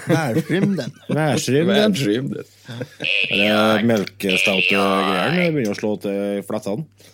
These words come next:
Speaker 2: Eh, ja, <clears throat> vi skal s-, snakke om, snakke om, eh, en av de virkelig store filmene ifra åttitallet. Eh,
Speaker 3: Ja.
Speaker 2: av,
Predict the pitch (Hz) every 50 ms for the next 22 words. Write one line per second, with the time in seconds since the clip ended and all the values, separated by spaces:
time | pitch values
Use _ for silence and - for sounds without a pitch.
0 | _ _ _ _ _ _ _ _ - 175 180 180 180 185 185 180 180 175 170 160
1 | 151 - - 233 - - - - - - 170 220 285 330 320 247 - - - -
2 | - - _ - - - 208 208 208 185 196 214 202 202 196 220 214 160 151 160
3 | 156 147 - - 190 180 - 58 - - 170 180 185 185 185 175 - - - -
4 | - - - - - - - - - - - - - - 147 139 131 - - 156
5 | 160 160 160 160 160 156 156 156 156 151 151 139 82 92 131 139 143 147 143 143
6 | 131 120 123 165 240 285 226 147 - - - 151 160 147 135 123 117 - - 139
7 | 131 120 113 104 104 107 110 113 113 113 117 117 117 117 117 110 110 - 139 123
8 | 107 101 110 147 143 120 117 113 104 - 113 107 107 107 107 110 110 107 - -
9 | - - - - - - - _ - _ _ _ _ _ _ - - - - 101
10 | 110 107 98 98 113 185 196 180 - - - - - - - - 107 120 120 117
11 | 117 113 110 117 110 107 110 98 - - - 92 101 107 - - - - - _
12 | _ _ _ _ _ - - 101 101 95 101 123 151 160 156